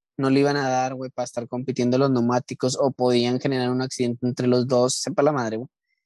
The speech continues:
y lo dejó pasar, pero, pues, la sensación de la gente, güey, era de que pudo haber ganado, güey, y le cedió el lugar, güey, y con ese contexto, la siguiente semana ganar, güey, pues, eso, o sea, justificar la pedota, güey, o sea, yo también lo hubiera hecho, güey, sacas.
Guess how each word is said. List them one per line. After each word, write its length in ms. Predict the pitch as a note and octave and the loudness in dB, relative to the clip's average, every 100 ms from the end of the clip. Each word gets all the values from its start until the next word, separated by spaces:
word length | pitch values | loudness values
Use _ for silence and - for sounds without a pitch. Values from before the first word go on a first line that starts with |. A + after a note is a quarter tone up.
| _ | _
y 80 | - | 0
lo 60 | C#3+ | 2
dejó 200 | C#3 D#3 | 2 0
pasar, 340 | F#3+ F#3 C#3 - | 0 -2 -4 -6
pero, 120 | D3+ | -10
pues, 120 | C#3 | -6
la 80 | C3 | -6
sensación 500 | - C3 B2 - C3 | -6 -8 -8 -6 -4
de 60 | E3 | -2
la 120 | D#3+ | -2
gente, 340 | D3+ C#3 C3 | -4 -4 -4
güey, 180 | B2 C3 | -4 -2
era 120 | A#2+ A#2+ | 2 2
de 80 | |
que 200 | - A2 - _ _ _ _ | 2 -6 -8 _ _ _ _
pudo 180 | D#3 E3 | 4 6
haber 180 | F3+ F#3+ | 6 4
ganado, 380 | F#3+ G3 E3+ D#3+ | 2 0 0 0
güey, 160 | D#3+ D3 | 0 -2
y 40 | |
le 120 | C3 | -4
cedió 220 | B2+ A#2+ A#2+ | -6 -6 0
el 60 | |
lugar, 320 | D3+ D#3 B2+ | 2 6 4
güey, 180 | A#2+ B2+ - _ _ _ _ | 2 -8 -18 _ _ _ _
y 160 | C#3 C#3+ | 0 4
con 180 | D3 | 2
ese 160 | C#3 F3 | 4 2
contexto, 500 | F3+ E3+ F3 D#3+ C#3+ | 0 0 0 0 -2
la 120 | B2+ | -2
siguiente 320 | B2 B2 B2+ | -4 -6 -6
semana 360 | D3 C#3+ C#3 D3 | -6 -4 -2 -2
ganar, 360 | C#3+ C3 C3 B2 | -2 -2 -4 -4
güey, 160 | C3 - | -6 -6
pues, 160 | - - | -12 -6
eso, 300 | - - C3+ | -4 -4 -6
o 40 | C3 | -8
sea, 240 | B2+ - _ _ _ _ | -8 -8 _ _ _ _
justificar 560 | D#3 - D3 C3 B2+ | 0 4 4 4 6
la 100 | C#3+ | 6
pedota, 400 | E3 A#2 D#3+ B3 | 6 4 4 4
güey, 160 | A#3 C3 | 4 4
o 40 | |
sea, 120 | B2 A2+ | 4 2
yo 200 | A#2 A2+ | 0 -2
también 300 | C3 D3 D3+ | 0 0 0
lo 60 | |
hubiera 180 | D3 D#3 | 2 2
hecho, 240 | D#3+ - G3+ | 0 -2 -4
güey, 140 | A2 | -4
sacas. 320 | B2 D#3 B2+ | -10 -12 -18